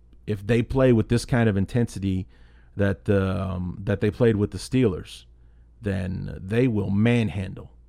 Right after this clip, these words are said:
the Bears. 'Cause if there's one thing that we haven't been in a while,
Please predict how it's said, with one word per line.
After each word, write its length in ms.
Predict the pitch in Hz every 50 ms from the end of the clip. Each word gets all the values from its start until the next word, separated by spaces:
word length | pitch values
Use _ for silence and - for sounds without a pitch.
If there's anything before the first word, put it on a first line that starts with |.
| - - - - -
the 80 | 101
Bears. 480 | 87 101 98 92 - - - - - - - - - - - -
'Cause 160 | - 104 98
if 100 | 107 101
there's 200 | 117 113 107 98
one 260 | 98 113 143 160 156
thing 280 | - - 165 147 147 135
that 80 | 117
we 180 | 113 123 127 120
haven't 340 | 127 127 127 120 110 98 92
been 300 | 120 127 127 120 110 107
in 160 | - 110 113
a 40 | 107
while, 500 | 104 104 113 120 120 110 92 82 -